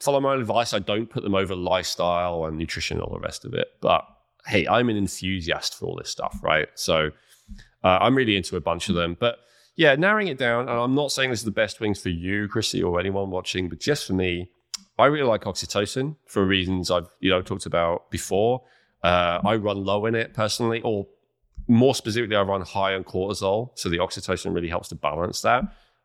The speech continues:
Um, it's helped my digestion. It's helped my mood. It's helped my, um, psychological issues, I think, to some degree. Um, it's helped, um, my weight.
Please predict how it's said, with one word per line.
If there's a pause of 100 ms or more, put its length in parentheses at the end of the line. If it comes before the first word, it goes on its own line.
Um,
it's
helped (280)
my
digestion.
It's
helped
my
mood. (400)
It's
helped
my,
um, (220)
psychological
issues,
I
think,
to
some
degree. (100)
Um, (100)
it's
helped, (500)
um, (140)
my
weight.